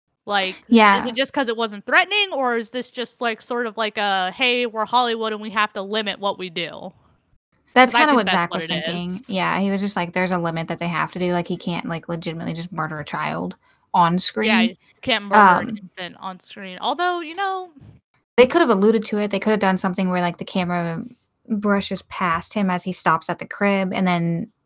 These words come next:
Speaker 2: later on when they're, like, trying to confirm the kills on the news, you just hear, "And an infant," uh,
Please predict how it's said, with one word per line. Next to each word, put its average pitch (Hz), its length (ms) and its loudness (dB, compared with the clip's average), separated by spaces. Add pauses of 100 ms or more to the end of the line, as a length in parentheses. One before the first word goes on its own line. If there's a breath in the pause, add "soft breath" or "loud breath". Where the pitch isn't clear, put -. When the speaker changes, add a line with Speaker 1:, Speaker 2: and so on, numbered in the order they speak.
Speaker 2:
later 180 440 2
on 170 240 2
when 170 120 0
they're, 170 160 -2
like, 160 340 -6
trying 180 260 0
to 170 80 -2
confirm 170 520 -4
the 165 100 -6
kills 170 440 -4
on 170 180 0
the 160 60 -2
news, 160 320 -2
you 160 60 -8
just 165 180 -6
hear, 165 180 -4
"And 220 200 2
an 233 80 2
infant," 269 440 -4 (680 soft breath)
uh, - 220 0